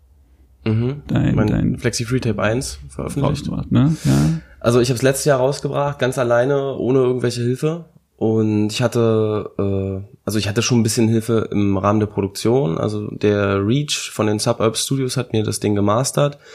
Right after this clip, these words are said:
Speaker 1: Ich hab soweit alles produziert. Ich hatte ein paar Produzenten, die mir geholfen haben. Und dann hab ich einfach gesagt, das wird jetzt kein Album oder so, das wird ein Tape, weil die sieben Songs sind sehr rund, die ich bisher produziert hab. Äh, ich mach's als Free Tape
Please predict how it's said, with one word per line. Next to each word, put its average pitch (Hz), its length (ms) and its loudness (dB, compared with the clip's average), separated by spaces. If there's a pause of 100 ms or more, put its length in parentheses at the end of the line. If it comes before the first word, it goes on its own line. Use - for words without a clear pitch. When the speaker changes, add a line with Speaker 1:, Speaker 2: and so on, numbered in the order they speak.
(540)
Speaker 1:
Ich - 160 0
hab 117 80 4
soweit 117 320 4
alles 120 220 2
produziert. 139 560 0
Ich 139 80 -2
hatte 120 100 2
ein 113 80 4
paar 110 160 4
Produzenten, 117 440 0
die 120 60 2
mir 117 120 2
geholfen 113 420 0
haben. 117 80 2
Und 110 80 2
dann 104 80 2
hab 104 100 0
ich 107 60 -6
einfach 101 220 -4
gesagt, 101 420 -4 (1160)
das 113 160 -12
wird 113 120 -2
jetzt 110 180 -2
kein 107 160 -2
Album 127 340 4
oder 120 220 4
so, 113 140 0
das 110 180 -4
wird - 260 -8
ein 101 140 0
Tape, 127 320 2
weil 117 120 2
die 110 100 -2
sieben 110 320 -2
Songs 113 340 -2
sind 110 120 -2
sehr 107 120 2
rund, 127 460 2 (100)
die 120 60 -2
ich 113 80 -8
bisher 123 240 -2
produziert 120 440 -4
hab. 123 220 -4 (840)
Äh, 107 280 4
ich 104 80 -4
mach's 110 200 2
als 120 140 -4
Free - 200 -2
Tape 87 280 -4